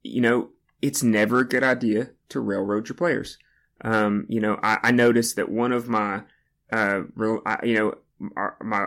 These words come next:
uh, the character named Elroy is always very reliable. He's a team player. He's that, he's one of those, he's,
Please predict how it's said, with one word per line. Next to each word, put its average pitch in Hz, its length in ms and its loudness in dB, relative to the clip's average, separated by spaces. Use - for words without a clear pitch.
uh, 101 80 -6
the 101 80 -4
character 123 480 2
named 104 320 -4
Elroy 101 480 0
is 104 140 -4
always 135 340 4
very 143 340 4
reliable. 104 540 2
He's 104 160 -6
a 90 60 -8
team 139 360 -4
player. 107 500 -2
He's 127 260 2
that, 120 200 2
he's 123 120 0
one 127 160 0
of 123 60 2
those, 120 200 2
he's, 120 160 -2